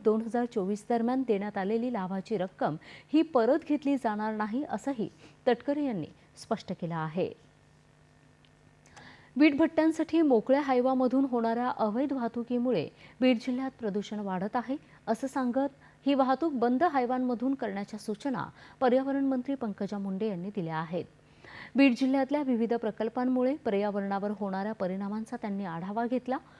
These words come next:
औष्णिक वीज प्रकल्पांमुळे निर्माण होणाऱ्या राखेच्या अवैध वाहतुकीवर प्रतिबंध घालण्याचे आदेश त्यांनी दिले आहेत. राखेचे अनधिकृत साठे सील करावेत, गौण खनिजाच्या अवैध उत्खननावर बंदी घालावी,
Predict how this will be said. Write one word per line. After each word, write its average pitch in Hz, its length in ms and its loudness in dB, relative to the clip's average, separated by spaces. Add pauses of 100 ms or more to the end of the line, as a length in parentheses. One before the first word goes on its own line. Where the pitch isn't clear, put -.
(240)
औष्णिक 294 460 6
वीज 320 200 4
प्रकल्पांमुळे 294 720 2
निर्माण 247 440 2
होणाऱ्या 254 380 0
राखेच्या 233 540 -2
अवैध 247 340 0
वाहतुकीवर 254 640 -2 (360)
प्रतिबंध 294 440 6
घालण्याचे 240 500 -2
आदेश 202 360 -6
त्यांनी 180 240 -6
दिले 196 220 -4
आहेत. 160 320 -4 (640)
राखेचे 254 440 6
अनधिकृत 269 800 2
साठे 233 360 -2
सील 208 260 0
करावेत, 247 440 -2 (480)
गौण 285 280 12
खनिजाच्या 302 640 4
अवैध 247 340 4
उत्खननावर 269 840 0
बंदी 202 400 -2
घालावी, 202 500 -2